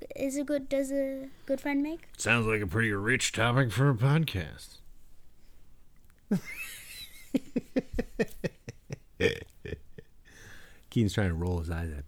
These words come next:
Speaker 1: And do eyebrows at the same time.
Speaker 2: Oh, man,
Speaker 1: It does
Speaker 2: don't.
Speaker 1: not work.
Speaker 2: Yeah, your head's gonna get all messed up.
Speaker 1: Ugh.
Speaker 2: Um. <laughs>
Speaker 1: Oh, I can't roll my eyes anymore.
Speaker 2: Oh,
Speaker 1: No,
Speaker 2: no.
Speaker 1: I, I can, I can. I
Speaker 2: Yeah.
Speaker 1: just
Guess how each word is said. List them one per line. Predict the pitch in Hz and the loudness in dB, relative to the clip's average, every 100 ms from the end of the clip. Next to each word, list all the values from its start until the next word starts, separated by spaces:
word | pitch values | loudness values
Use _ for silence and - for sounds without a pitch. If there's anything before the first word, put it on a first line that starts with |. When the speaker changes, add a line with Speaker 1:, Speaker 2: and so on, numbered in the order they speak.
| - - - - - | -14 -20 -20 -16 -2
Speaker 1:
And | 233 269 262 | 2 4 4
do | 262 | 4
eyebrows | 262 220 233 226 208 196 202 | 4 4 2 2 0 -2 -4
at | 196 | -8
the | |
same | - 226 202 | -6 -6 -6
time. | 202 208 190 185 | -6 -8 -8 -6
Speaker 2:
Oh, | 85 | -4
man, | 85 80 80 | -2 -2 -2
Speaker 1:
It | 214 | 0
does | 92 | 0
Speaker 2:
don't. | 214 | 0
Speaker 1:
not | 208 | -2
work. | 208 185 92 | -2 -4 -4
Speaker 2:
Yeah, | 90 | -4
your | 80 76 | -4 -4
head's | 92 85 | -4 -4
gonna | 82 78 | -6 -6
get | 78 | -6
all | 78 | -6
messed | 80 78 - | -6 -8 -10
up. | - - - - | -12 -18 -18 -8
Speaker 1:
Ugh. | 233 233 214 190 - - | -4 -2 -2 -6 -14 -8
Speaker 2:
Um. | - 214 107 104 107 107 - - - - | 0 2 4 2 2 0 -4 -20 -8 -2
<laughs> | 80 - - 82 - | -2 -2 -6 -6 0
Speaker 1:
Oh, | 247 | 2
I | 202 | 2
can't | - 294 | 2 0
roll | 262 | 2
my | 254 220 | 0 0
eyes | 208 202 | 0 -2
anymore. | 175 160 180 - - - - - - - | -6 -6 -10 -14 -20 -20 -20 -20 -14 0
Speaker 2:
Oh, | 113 | 6
Speaker 1:
No, | 117 | 8
Speaker 2:
no. | 127 113 90 | 10 8 6
Speaker 1:
I, | |
I | |
can, | 285 330 233 | 4 2 0
I | 190 | -2
can. | 208 226 160 - - - | -8 -10 -10 -16 -20 -8
I | 214 | -4
Speaker 2:
Yeah. | 214 | -4
Speaker 1:
just | 220 - | -4 -10